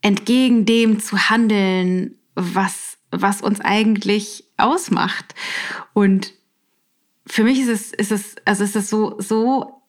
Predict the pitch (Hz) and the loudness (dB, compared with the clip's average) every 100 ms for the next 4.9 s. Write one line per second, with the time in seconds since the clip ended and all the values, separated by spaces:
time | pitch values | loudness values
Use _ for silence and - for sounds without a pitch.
0 | _ 185 196 208 240 226 214 208 202 196 | _ 0 4 6 4 4 2 0 0 0
1 | - 214 277 233 202 190 196 214 220 214 | 2 0 2 0 2 0 2 0 2 4
2 | 196 196 202 185 175 165 - - - - | 4 2 0 0 -2 -2 -2 -2 -2 -4
3 | 196 190 - 247 240 247 - 262 202 - | -2 -2 -2 0 2 0 0 0 0 0
4 | 220 226 202 196 147 - - 156 196 | 0 0 0 0 -2 -4 -2 -2 -2